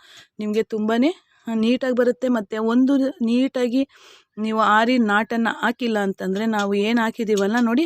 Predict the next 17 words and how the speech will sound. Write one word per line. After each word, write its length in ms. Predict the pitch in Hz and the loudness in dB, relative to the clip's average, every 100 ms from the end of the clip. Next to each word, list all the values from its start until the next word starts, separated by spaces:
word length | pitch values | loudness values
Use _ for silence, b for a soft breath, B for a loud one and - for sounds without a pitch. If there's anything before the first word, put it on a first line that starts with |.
| 294 | 2
ಆರಿ 300 | 208 220 240 | 2 2 2
ನಾಟ್ 220 | 254 247 208 | 0 0 -2
ಆಗಿರೋದ್ರಿಂದ 680 | 202 240 226 196 185 180 226 320 B B B | 0 0 0 -2 -4 -2 -2 -4 B B B
ನಾವು 180 | 220 220 | -4 0
ಎಷ್ಟು 300 | 220 - 285 | 0 0 -2
ಎಳೆದ್ರೂ 380 | 233 214 233 247 | 0 2 2 0
ಅದು, 160 | 233 247 | 0 0
ಅದು 160 | 220 | -2
ಬಿಚ್ಕೊಂಡು 500 | 196 208 - 240 226 | -4 -6 -6 -6 -2
ಹೋಗಲ್ಲ. 280 | 202 196 202 269 | 0 0 2 0
ಇಲ್ಲಾಂದರೆ 400 | 254 233 262 254 | 0 0 0 0
ಸ್ವಲ್ಪ, 360 | 254 226 247 247 233 | -2 -2 -2 -2 -2
ಒಂದು 220 | 208 254 | 2 2
ಸ್ವಲ್ಪ 240 | 262 247 233 | 2 -2 -4
ಪ್ರೆಸ್ 300 | - 208 - | -6 -6 -4
ಆದರೆ 260 | 226 214 220 | -4 -2 -4
ಸಾಕು, 380 | 208 190 - | -4 -4 -4